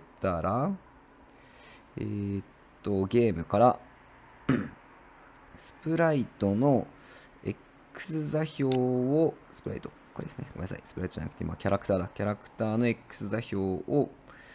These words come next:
Aボタンなんでマイナス一ですね。マイナス一。そして、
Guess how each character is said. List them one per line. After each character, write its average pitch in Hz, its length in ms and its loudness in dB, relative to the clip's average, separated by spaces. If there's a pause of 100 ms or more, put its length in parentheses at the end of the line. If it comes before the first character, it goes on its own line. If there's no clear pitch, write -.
(300)
A - 220 0
ボ 151 160 -2
タ 127 100 0
ン 95 60 2
な 78 80 0
ん 64 60 -4
で 69 40 -6
マ 95 140 0
イ 101 40 0
ナ 101 60 0
ス 110 120 -4
一 - 120 -8
で - 80 -10
す - 80 -12
ね。 107 240 -4
マ 92 200 -4
イ 92 60 -2
ナ 87 140 -2
ス - 200 -12
一。 82 440 -6 (640)
そ - 100 -8
し - 140 -14
て、 143 280 -4